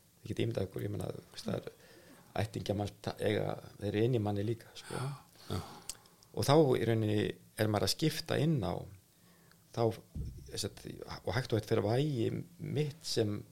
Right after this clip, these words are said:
Speaker 1: innra viðfang hjá drengnum að fá meira vægi heldur en, eh, rödd föðurins.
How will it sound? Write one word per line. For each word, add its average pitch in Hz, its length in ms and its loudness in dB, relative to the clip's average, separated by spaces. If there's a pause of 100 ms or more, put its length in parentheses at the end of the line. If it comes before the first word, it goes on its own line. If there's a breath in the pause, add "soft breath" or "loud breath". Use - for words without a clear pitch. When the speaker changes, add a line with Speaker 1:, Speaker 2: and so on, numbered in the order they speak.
Speaker 1:
innra 120 420 2
viðfang 113 500 0
hjá 110 260 0
drengnum 107 360 -2
að 95 120 -6
fá - 120 -6
meira 107 280 0
vægi 104 380 0 (680 loud breath)
heldur 107 340 2
en, 95 240 0 (500 loud breath)
eh, 95 340 2 (440)
rödd 113 220 2
föðurins. 104 640 0